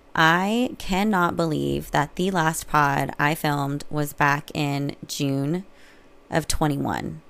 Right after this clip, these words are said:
So it will be two years this year in June. That's wild. That's crazy to think of. So a year and a half I've been gone, and whew, let me tell you, my life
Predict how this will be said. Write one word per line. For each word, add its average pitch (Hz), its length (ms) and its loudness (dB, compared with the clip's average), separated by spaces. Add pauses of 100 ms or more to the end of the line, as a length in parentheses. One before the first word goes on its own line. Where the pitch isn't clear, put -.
(1200)
So 160 680 2
it 185 160 2
will 254 140 2
be 247 160 2
two - 500 -2
years 180 800 -2
this 160 400 -2
year 151 460 0 (120)
in 165 220 2
June. 170 560 -2 (680)
That's 214 240 4
wild. 139 420 4
That's 160 220 -2
crazy 151 280 0
to 135 60 -4
think 135 200 -4
of. - 180 -2
So 139 240 0
a - 20 -2
year 165 180 2
and 208 80 4
a 220 40 2
half 175 240 0
I've 156 180 0
been 156 140 0
gone, 147 360 0 (380)
and 151 500 2 (140)
whew, 349 360 8 (680)
let 151 360 0
me 226 480 0
tell 147 260 -2
you, 98 380 -6 (160)
my 156 240 2
life 160 420 2